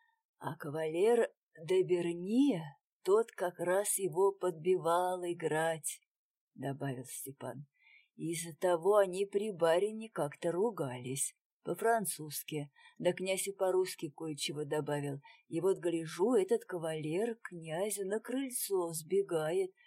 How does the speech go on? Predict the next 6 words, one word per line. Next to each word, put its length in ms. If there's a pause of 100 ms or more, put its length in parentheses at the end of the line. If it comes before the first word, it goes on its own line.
(160)
веселый, 720
довольный. 760 (380)
А 120
я 280
же 200
шел, 580